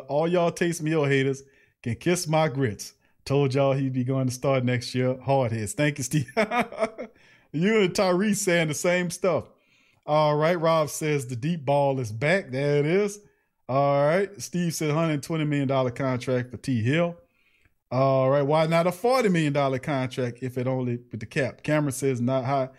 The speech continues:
Feel like a little better right now. Thank y'all for support me through tough time." No problem, Cameron. Who that to you? Much love to Cameron.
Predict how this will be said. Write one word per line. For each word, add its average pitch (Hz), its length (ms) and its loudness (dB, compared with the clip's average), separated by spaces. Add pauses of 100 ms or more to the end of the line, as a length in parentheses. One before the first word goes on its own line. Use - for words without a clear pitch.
(200)
Feel 147 160 0
like 143 200 2
a 135 40 -2
little 139 180 2
better 139 260 0
right 127 260 -2
now. 123 180 0
Thank 123 300 -4
y'all 120 200 -2
for 120 80 -12
support 127 400 -4
me 117 260 -4 (260)
through 110 120 -4
tough 120 280 -2
time." 117 240 2
No 151 140 4
problem, 160 400 2
Cameron. 165 420 0
Who 156 140 -2
that 151 220 0
to 160 100 -2
you? 147 120 0
Much 147 280 -2
love 147 260 0
to 127 60 -6
Cameron. 131 520 -2